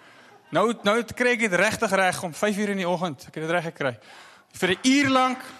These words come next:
vir 'n uur lank te bid vir julle en alles en so aan. So as jy nie vandag saved raak en repent, dis nie my skuld nie. Ek het my deel gedoen. Maar nou, nou moet ek koffie maak, maar nou is dit ses uur, so almal slaap mos. En deesdae, <laughs> deesdae is dit mos nie meer net van, sit die keteltjie aan en hy maak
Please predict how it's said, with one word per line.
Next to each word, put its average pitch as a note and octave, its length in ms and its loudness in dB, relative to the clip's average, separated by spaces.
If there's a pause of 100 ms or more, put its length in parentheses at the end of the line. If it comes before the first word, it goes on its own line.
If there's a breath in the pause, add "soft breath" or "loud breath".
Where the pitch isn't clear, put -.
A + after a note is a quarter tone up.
(160)
vir G3 100 2
'n G#3 180 2
uur G#3+ 80 0
lank G#3+ 220 0
te G3+ 100 -2
bid F3 280 0
vir C#3+ 320 -2
julle E3+ 300 2
en D#3 80 -2
alles D#3 380 0
en C#3 100 -8
so D3 200 -8
aan. B2+ 140 -6
So D#3 100 -12
as D3 60 -12
jy F#3 60 -8
nie G#3 100 -6
vandag D#3 320 -2
saved D#3 280 -2
raak D3 200 0
en D3+ 80 -6
repent, C#3+ 500 -8
dis C3+ 160 -12
nie F3+ 60 -6
my C3 140 2
skuld B2+ 340 -6
nie. B2 80 -2
Ek D3 60 0
het D3+ 120 0
my G3+ 140 2
deel F#3+ 160 0 (100)
gedoen. E3 240 -2 (1900 loud breath)
Maar F3 120 0
nou, A3 320 4
nou G#3 180 2
moet B3 100 0
ek A#3 160 -2
koffie C#4 280 0
maak, G3+ 260 0
maar F3 100 -6
nou F3+ 100 0
is A3 60 -4
dit G3+ 80 -4
ses B3+ 320 -2
uur, E3+ 120 0
so - 120 -6
almal G#3 260 0
slaap F#3+ 360 0
mos. D#3+ 180 -4
En D#3 80 -4
deesdae, G3+ 540 -2 (120)
<laughs> - 280 -12
deesdae A3 420 2
is - 80 -2
dit F#3 80 -6
mos G#3 160 -4
nie B3+ 80 -2
meer G#3+ 180 -2
net F#3+ 220 -2
van, E3 320 0
sit F3+ 160 -8
die F3+ 80 -16
keteltjie F3+ 380 -4
aan D#3 100 -2
en D3+ 80 -4
hy C#3+ 80 -2
maak C#3 240 -4